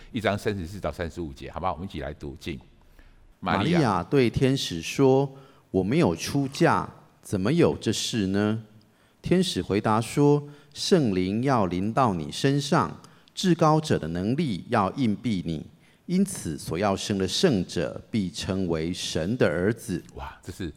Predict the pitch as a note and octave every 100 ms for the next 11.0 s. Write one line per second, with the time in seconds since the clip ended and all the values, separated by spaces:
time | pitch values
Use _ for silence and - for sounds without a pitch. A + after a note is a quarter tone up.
0 | - - G#2 G2+ C#2+ F#2+ C#2+ D2 G#1 E2+
1 | - - D2 C2 - - _ - - -
2 | - E2 - G2+ - A#2+ G#2+ G#2+ E2+ -
3 | F2 G2+ E2+ C#2+ A#1 F2 F2+ - - -
4 | E2+ - - F#2 F#2+ E2 - - - C#3+
5 | - D2+ E2 - C#2+ _ - C3+ F#2 B2
6 | F#2 - - C#3 D3+ D#3 - - _ -
7 | - - C2 F2 E2+ C2+ C#2 - - _
8 | - G#2 D3 C3+ A2+ A#2 A2+ - - -
9 | B3+ - - - F#2+ - - _ _ -
10 | - D#2+ G#2+ - - D2+ F#2+ C3+ D#2+